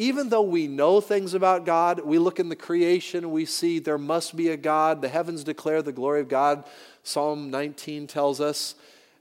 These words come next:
You know, creation in Romans one is mentioned as a signature of God over our hearts.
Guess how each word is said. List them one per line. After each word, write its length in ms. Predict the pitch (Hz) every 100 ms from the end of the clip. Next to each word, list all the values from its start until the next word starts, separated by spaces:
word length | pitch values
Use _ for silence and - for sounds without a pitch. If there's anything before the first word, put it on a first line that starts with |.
| _
You 120 | 147
know, 180 | 147 143
creation 720 | - 160 160 165 175 185 180
in 160 | 151 139
Romans 380 | 151 170 160 131
one 360 | 143 160 165
is 220 | 151 127
mentioned 540 | 143 160 160 170 165 160
as 260 | 143 135
a 80 | 135
signature 880 | 127 - - 175 180 170 - 180 170
of 260 | 151 139 127
God 440 | 156 160 165 -
over 300 | 143 139 139
our 180 | 127 123
hearts. 600 | - 165 175 170 - -